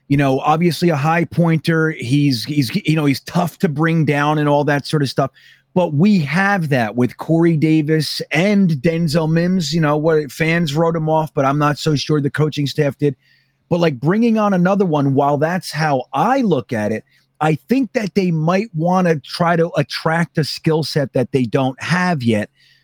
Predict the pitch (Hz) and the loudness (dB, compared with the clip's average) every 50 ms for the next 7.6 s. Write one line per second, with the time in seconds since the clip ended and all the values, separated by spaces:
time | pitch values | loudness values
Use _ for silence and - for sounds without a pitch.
0 | _ _ - 117 113 117 113 131 151 165 165 175 165 175 190 208 190 139 - - | _ _ -2 0 0 2 2 2 4 2 2 2 2 2 2 2 2 2 0 -2
1 | 202 190 180 - - 180 175 175 139 120 - - 147 160 170 160 127 139 135 123 | 0 0 0 0 0 0 0 0 -2 -4 -4 -2 0 0 0 0 0 0 0 0
2 | 110 107 143 135 - - - - 196 196 202 208 208 196 185 185 160 127 - 170 | 2 0 0 0 -2 -6 -6 -2 0 2 4 4 4 4 4 2 0 0 -2 -2
3 | 170 160 147 135 175 165 160 160 160 156 143 131 165 160 156 151 147 156 151 - | -2 -2 -4 -2 -2 -2 0 0 -2 -2 -2 -2 -2 -2 0 0 0 -2 -2 -6
4 | _ _ - - _ _ _ - 143 147 147 139 147 143 147 156 147 147 139 127 | _ _ -20 -20 _ _ _ -2 0 2 2 2 2 2 2 2 2 2 0 0
5 | - - 170 160 - - 147 139 110 135 123 120 123 123 123 - 156 180 196 190 | -2 -2 -2 -2 -2 0 0 0 2 2 0 0 0 -2 -2 0 2 2 2 2
6 | 165 131 - 165 160 165 196 190 185 185 185 180 - - 185 170 156 156 151 151 | 0 -2 -2 0 0 0 0 -2 -2 -2 -2 -2 -4 -2 -2 0 2 2 2 2
7 | 147 143 123 127 139 143 156 170 180 180 170 160 | 2 0 0 0 2 2 4 4 2 2 0 -4